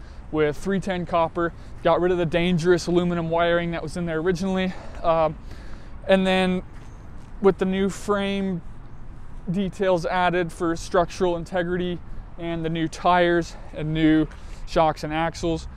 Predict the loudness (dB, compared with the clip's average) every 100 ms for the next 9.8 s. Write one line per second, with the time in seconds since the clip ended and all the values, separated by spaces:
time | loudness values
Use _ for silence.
0 | -12 -8 -6 -4 -4 0 4 4 2 2
1 | 2 0 0 0 2 0 0 4 4 2
2 | -2 2 2 4 0 -2 -4 -2 -2 -2
3 | 0 2 2 0 0 -4 -4 -4 -2 0
4 | 0 2 2 4 0 -4 -12 -14 -4 2
5 | 2 2 -4 -4 -4 -6 -6 -2 -2 -2
6 | -4 -6 -6 0 2 2 2 2 4 0
7 | 0 -4 0 0 0 -4 -12 -4 -4 0
8 | 2 2 -2 -6 -14 -14 -4 0 2 0
9 | 2 0 2 0 0 -2 -4